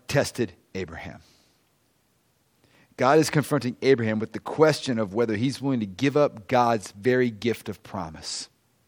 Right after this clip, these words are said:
God appears, appears to Abraham to want to remove the salvation begun by himself in history.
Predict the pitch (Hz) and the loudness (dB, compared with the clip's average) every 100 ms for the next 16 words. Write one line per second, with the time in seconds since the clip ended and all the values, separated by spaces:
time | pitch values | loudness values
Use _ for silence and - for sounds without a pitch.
0 | _ _ _ _ _ _ _ _ _ _ | _ _ _ _ _ _ _ _ _ _
1 | - - _ 143 139 131 - 180 175 135 | -20 -20 _ 4 4 4 2 6 8 6
2 | 123 - - _ _ _ _ _ - 104 | 2 -4 -16 _ _ _ _ _ -14 -10
3 | - 170 165 - - 143 175 120 92 98 | 2 8 8 8 2 6 6 4 -2 -4
4 | 95 98 _ _ _ _ - 147 131 117 | -6 -12 _ _ _ _ -4 0 0 0
5 | 123 151 - 139 120 123 120 139 170 139 | 0 0 -2 -4 2 2 2 2 4 4
6 | 120 101 120 - 143 127 123 113 131 151 | 2 -2 -4 0 4 4 4 4 4 4
7 | - 120 98 98 104 95 123 139 135 113 | 2 -4 -4 -4 -6 0 2 4 2 2
8 | 110 101 - 127 120 - 90 123 - 95 | 0 -6 0 0 0 -4 -6 -6 -6 -8
9 | 76 80 98 | -10 -10 -14